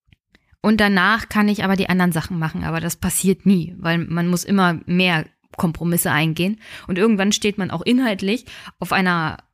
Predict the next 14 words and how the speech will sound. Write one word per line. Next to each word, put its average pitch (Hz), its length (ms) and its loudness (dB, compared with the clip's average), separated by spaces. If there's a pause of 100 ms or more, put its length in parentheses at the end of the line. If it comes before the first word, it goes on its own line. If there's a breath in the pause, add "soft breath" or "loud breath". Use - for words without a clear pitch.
Ebene 220 600 2
mit - 500 -4
den 190 120 2
Strukturkonservativen 208 1080 2
beziehungsweise 196 680 0
mit 190 200 0
denen, 202 220 2
die 202 100 0
man 190 160 2
eigentlich 190 460 0
immer 190 180 2
bekämpft 190 520 0
hat, 202 200 -6
auch 180 140 -2